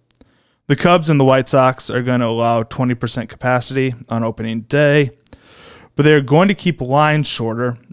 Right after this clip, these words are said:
and make sure that everyone has to wear a mask at all times. What a nightmare. How are you gonna keep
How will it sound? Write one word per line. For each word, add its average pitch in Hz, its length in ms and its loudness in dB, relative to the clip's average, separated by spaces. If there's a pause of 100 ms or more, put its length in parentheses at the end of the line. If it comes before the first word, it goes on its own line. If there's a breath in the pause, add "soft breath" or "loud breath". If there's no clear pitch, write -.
(100)
and 127 140 -4
make 147 180 0
sure 151 200 2
that 135 180 -2
everyone 147 400 2
has 131 260 -2
to 131 80 -4
wear 123 180 0
a 120 40 -4
mask 117 400 -6
at 117 80 -4
all 104 140 -4
times. 101 560 -10 (1000)
What 127 480 0 (440)
a 120 220 -4
nightmare. 117 800 -6 (1120)
How 160 260 2
are 185 140 6
you 190 120 4
gonna 165 160 4
keep - 380 -4